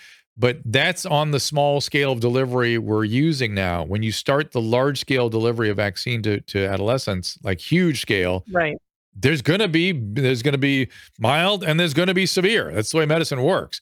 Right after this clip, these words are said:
Speaker 2: Right.
Speaker 1: And when, if,
Speaker 2: Right.
Speaker 1: I, I, I figure if we see three severe cases of myocarditis that are publicized in a healthy kid, people are gonna go crazy.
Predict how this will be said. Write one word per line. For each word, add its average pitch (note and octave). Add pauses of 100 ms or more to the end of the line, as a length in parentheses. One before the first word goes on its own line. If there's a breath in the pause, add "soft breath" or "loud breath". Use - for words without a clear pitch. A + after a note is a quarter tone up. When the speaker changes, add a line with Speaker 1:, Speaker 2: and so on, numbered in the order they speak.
(100)
Speaker 2:
Right. F3+
Speaker 1:
And A#2+
when, C3+
if, B2+
Speaker 2:
Right. C#3
Speaker 1:
I, C3+
I, E3 (240)
I E3
figure F3
if C#3
we D#3
see C#3
three E3+
severe D#3
cases D3+
of C3+
myocarditis B2 (340 soft breath)
that A#2+
are A2+
publicized D#3+ (580 soft breath)
in A2
a A2
healthy D3
kid, F#3 (560 soft breath)
people C3
are B2
gonna A#2+
go G#2+
crazy. -